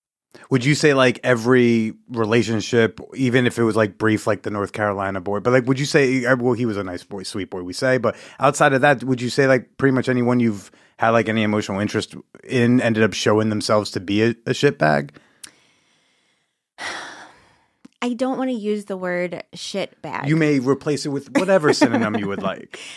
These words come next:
Speaker 1: Just the,
Speaker 2: Because
Speaker 1: just the idea of, like, is your dating history just so rifled with not great to terrible that, like, you're like, maybe that's just what en masse it is?
Speaker 2: I don't know. I
Speaker 1: Hmm.
Speaker 2: mean,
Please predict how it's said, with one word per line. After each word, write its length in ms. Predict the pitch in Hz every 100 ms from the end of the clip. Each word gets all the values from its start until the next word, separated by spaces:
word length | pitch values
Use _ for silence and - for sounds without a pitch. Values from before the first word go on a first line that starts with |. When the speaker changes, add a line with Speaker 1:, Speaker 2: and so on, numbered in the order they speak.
| -
Speaker 1:
Just 180 | 196 349
the, 60 |
Speaker 2:
Because 140 | 214 185
Speaker 1:
just 200 | 208 -
the 80 | 196
idea 220 | 156 165
of, 100 | 139
like, 220 | 147 135 - _ _ _
is 200 | - 131
your 220 | 120 147 143
dating 360 | 131 139 135
history 320 | 127 127 139 117
just 200 | 117 -
so 220 | 135 123
rifled 460 | 110 110 - 113
with 460 | 98 113 110 - - _ _ _ _ _ _ -
not 360 | 123 123 117 -
great 480 | 117 117 98 104 - _ _ _ _ _ _ _ _ _ _ -
to 160 | 127
terrible 720 | 101 - 135 120 98 95 101 - _ _
that, 160 | 135 131
like, 160 | 135
you're 100 | 127 139
like, 180 | 139 - _ -
maybe 260 | 139 135
that's 200 | 135 131
just 140 | 135 110
what 260 | 127 127 _ -
en 220 | 123 127
masse 300 | 120 117 -
it 100 | 113
is? 280 | 117 - - - _ _ _ - _ _ _ -
Speaker 2:
I 80 | 269
don't 220 | 269 -
know. 340 | 175 170 180 - -
I 80 | 214
Speaker 1:
Hmm. 40 |
Speaker 2:
mean, 380 | 220 214 214